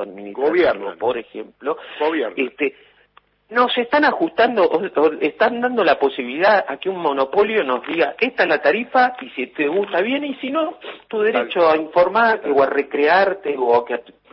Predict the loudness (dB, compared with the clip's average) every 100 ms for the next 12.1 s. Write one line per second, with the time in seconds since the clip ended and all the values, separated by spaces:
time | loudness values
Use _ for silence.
0 | -12 -12 -10 -6 -2 0 2 0 -2 -8
1 | -8 -8 -4 -4 -4 -2 -2 0 -2 -2
2 | -8 -16 -16 -8 -6 -2 -4 -4 -8 -8
3 | -10 -12 -12 -10 -10 -6 -4 -2 -2 0
4 | 0 -2 -8 -4 -2 0 0 0 -2 -4
5 | -4 -4 -4 -2 -2 -2 -18 -20 _ -8
6 | -6 -6 -2 0 0 0 -2 -2 -4 -6
7 | 0 2 2 -2 -6 -6 -8 -2 -2 -2
8 | -4 -2 -2 -2 -2 -2 -2 -4 -6 -18
9 | -14 -10 -6 -6 -8 -10 -8 -8 -8 -10
10 | -10 -10 -14 -16 -16 -18 -20 _ _ -18
11 | -12 -6 -4 -2 -4 -6 -4 0 2 2
12 | -2